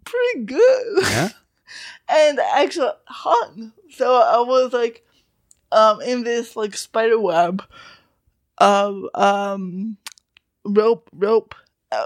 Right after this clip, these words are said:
Speaker 1: and it,
Speaker 2: Yeah.
Speaker 1: it wasn't, like,
Speaker 2: Did you get suspended?
Speaker 1: Yeah.
Speaker 2: That's,
Speaker 1: Yeah.
Speaker 2: I wanna get suspended so bad.
Speaker 1: It was really, it wasn't sex. It was just really fun.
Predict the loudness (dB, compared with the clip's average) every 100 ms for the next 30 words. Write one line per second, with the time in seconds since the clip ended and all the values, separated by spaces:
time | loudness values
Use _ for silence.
0 | 0 2 0 -4 -2 0 0 -4 -6 -6
1 | 2 2 4 0 0 0 0 -2 -6 -6
2 | -4 -4 -10 -14 -10 -10 -10 _ -2 2
3 | 2 0 -4 -10 -18 _ -6 -4 -2 -2
4 | -2 0 0 0 -4 -6 -8 -8 -8 -8
5 | -10 -10 -8 -10 -10 0 0 2 0 0
6 | 0 4 4 2 _ -8 -6 2 2 4
7 | 2 0 -6 -16 _ _ _ _ _ _
8 | -16 -12 -10 -2 0 0 -2 -10 -6 -4
9 | -4 0 4 4 2 -6 -6 -6 -6 2
10 | 2 2 -6 -6 -4 -4